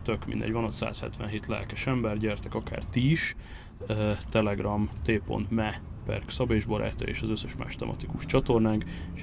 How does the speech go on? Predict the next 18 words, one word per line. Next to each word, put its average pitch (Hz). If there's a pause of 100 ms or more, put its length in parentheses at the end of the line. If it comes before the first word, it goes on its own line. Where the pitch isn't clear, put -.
mindig 127
benne 113
van 107
az 98
összes 113
csatorna 107
linkje 107
az 104 (100)
összes -
show -
notes-ban, 110 (480)
amit, 113
amihez 110
meg 113
csak 104
le 107
kell 107
scrolloznod, -